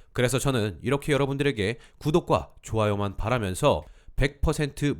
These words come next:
무료로 함께 해드리고 있는 거니까 꼭 한 번씩만 부탁드리고요. 영상 초반에 말씀드린 것처럼 단타 종목 추천부터 소통방 입장까지 백 퍼센트 무료로 받아보시고 저 주식 총각과 이 어려운 시장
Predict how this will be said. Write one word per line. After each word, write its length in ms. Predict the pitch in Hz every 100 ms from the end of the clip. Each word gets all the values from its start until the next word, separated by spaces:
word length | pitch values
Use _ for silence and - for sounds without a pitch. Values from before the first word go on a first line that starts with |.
| 82
무료로 380 | 113 135 143
함께 480 | - - 160 147 151
해드리고 400 | 147 135 123 127 -
있는 260 | 92 107
거니까 540 | 107 113 - 90 82 - -
꼭 340 | 143 147 -
한 120 | 135
번씩만 520 | 131 123 131 120 120 120
부탁드리고요. 960 | 107 - 117 - 117 127 135 113 107 147 - - -
영상 380 | 110 143 180 175
초반에 320 | - 175 160
말씀드린 480 | 127 - 120 110 110
것처럼 400 | 107 107 113 76 - -
단타 400 | - 104 113 131
종목 300 | 113 113 117
추천부터 640 | - 123 135 98 - 107 76 - -
소통방 680 | - 175 - 170 160 156 -
입장까지 760 | 127 - 147 143 127 139 78 - -
백 240 | - 117 -
퍼센트 560 | 135 131 113 127 120
무료로 320 | - 92 104 104
받아보시고 840 | 101 107 104 113 - 113 98 - - - -
저 200 | 143 151
주식 280 | 147 143
총각과 560 | - 160 151 151 151 143
이 160 | 127 143 -
어려운 320 | 113 147 147
시장 380 | 135 123 117